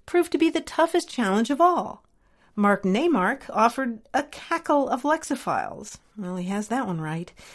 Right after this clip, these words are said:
And T C Burks came up with a text of word herders. So plenty of strong individual entries here, but of course the goal of a collective noun contest is to produce the best collection of collective nouns.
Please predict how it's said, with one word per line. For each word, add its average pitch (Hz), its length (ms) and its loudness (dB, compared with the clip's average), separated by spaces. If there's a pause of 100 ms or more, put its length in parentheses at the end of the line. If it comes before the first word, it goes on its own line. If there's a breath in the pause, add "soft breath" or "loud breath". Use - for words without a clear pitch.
(220 loud breath)
And 302 120 4
T 359 180 6
C 359 200 4
Burks 330 400 0
came 233 240 0
up 220 140 0
with 226 200 0
a 208 80 -6
text - 560 -10
of 214 160 -2
word 226 300 0
herders. 165 600 -8 (380)
So 247 300 0
plenty 453 340 -6
of 240 80 -2
strong 262 460 2
individual 220 560 0
entries 160 440 -6
here, 175 340 -4 (420 loud breath)
but 254 100 4
of 254 80 0
course 294 220 0
the 247 100 -2
goal 277 320 6
of 247 120 4
a 220 40 4
collective 247 460 0
noun 285 380 0
contest 196 640 -4
is 254 160 -4
to - 100 -8
produce 247 380 -2
the 240 100 -4
best 269 360 -2
collection 302 840 -6 (200)
of 180 200 -6
collective 165 440 -8
nouns. 160 580 -10